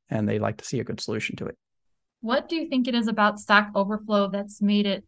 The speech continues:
Speaker 2: as successful as it is, as sort of the place that programmers go when they're looking to exit Vim or copy paste something, as opposed to some of these other question and answering platforms that have come up, like Discourse, GitHub discussions that haven't really taken off as much?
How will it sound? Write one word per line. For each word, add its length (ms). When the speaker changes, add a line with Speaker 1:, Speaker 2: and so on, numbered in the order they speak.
Speaker 2:
as 220
successful 640
as 160
it 100
is, 200
as 200
sort 140
of 80
the 80
place 460
that 220
programmers 640
go 260
when 120
they're 240
looking 280
to 100
exit 320
Vim 320
or 100
copy 340
paste 280
something, 580
as 160
opposed 460
to 60
some 200
of 40
these 180
other 520
question 400
and 120
answering 440
platforms 540
that 100
have 120
come 200
up, 260
like 200
Discourse, 880
GitHub 420
discussions 720
that 160
haven't 420
really 220
taken 320
off 220
as 120
much? 340